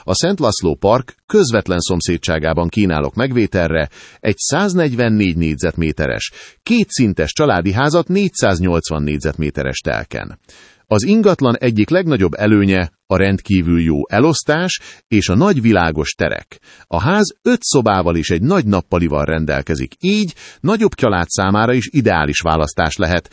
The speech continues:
de akár több generáció együttélésére vagy otthoni vállalkozás kialakítására is alkalmas. A házban tágas nappali, étkezős konyha, több kényelmes méretű szoba,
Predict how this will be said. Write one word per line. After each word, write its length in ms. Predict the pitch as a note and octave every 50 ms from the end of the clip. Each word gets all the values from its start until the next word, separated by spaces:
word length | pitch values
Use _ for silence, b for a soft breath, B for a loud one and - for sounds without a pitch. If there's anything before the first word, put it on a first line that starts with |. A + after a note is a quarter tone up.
| B B B B
de 160 | - G2 B2
akár 360 | A2+ A2 - - G2+ E2 D#2+
több 220 | - - G3+ A3 F3+
generáció 640 | D#3+ E3+ D3 B2 G#2+ G2+ G2 F#2 - - G#2 G2 G#2+
együttélésére 960 | D3 D3+ B2+ A2 A2 - - G#2+ F#2 F2 F2 E2+ D#2+ - G2+ F#2 F2+ G2+ G2+ b b b b
vagy 180 | D#2+ F2+ F2 - -
otthoni 460 | C3+ E3+ G3 - - G3+ F3+ D#3 A#2+
vállalkozás 720 | A2+ C3+ D#3 C#3+ A2+ F#2+ F2 - G2 E2+ E2 E2 D#2 D2+ -
kialakítására 960 | - B2 A2 F2 D#2+ D2 - F2 E2 - - E2 D#2+ - - E2+ E2 D#2+ E2
is 120 | D#2+ -
alkalmas. 840 | - G2+ E2+ D#2 D2+ - - C#2 B1 A1 G1+ G1+ - - - - - B B B B B B
A 140 | B - C#2+
házban 520 | D#2+ E2+ F2+ F2 D#2+ D#2 D2 A#1+ A1+ A#1 -
tágas 400 | G2+ F#2 E2+ D2+ B1 A#1+ - -
nappali, 540 | A2+ B2 A#2 - - A#2+ G#2 G#2 G#2 F#2 b b b b b _
étkezős 640 | B2+ C3 C3+ - - - A#2+ G#2 G#2 A2 G2+ -
konyha, 460 | - - G2 F#2 F2+ D2+ D#2 E2 D2 B B B B B B _
több 180 | G#3 A3 - -
kényelmes 540 | - - D3+ C#3 B2+ A2+ G2+ F#2+ F#2+ E2+ -
méretű 380 | G#2 G2 F#2 F2 D2+ - E2 D2+
szoba, 400 | - - A2 G#2+ G2 A2 G2+ E2+